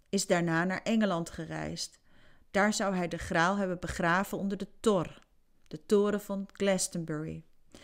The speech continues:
Hierna is er een bron ontstaan, Classic Well. Men zegt dat het water uit deze bron geneeskrachtig is,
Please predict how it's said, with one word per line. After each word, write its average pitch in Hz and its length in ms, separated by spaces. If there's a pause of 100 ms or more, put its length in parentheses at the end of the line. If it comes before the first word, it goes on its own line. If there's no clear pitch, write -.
(240)
Hierna 185 480
is - 160
er 196 100
een 190 180
bron 196 380
ontstaan, 156 640 (560)
Classic 202 460
Well. 165 500 (460)
Men 170 160
zegt 220 380
dat 180 120
het - 160
water 185 420
uit 165 200
deze 170 380
bron 180 400
geneeskrachtig 196 920
is, - 320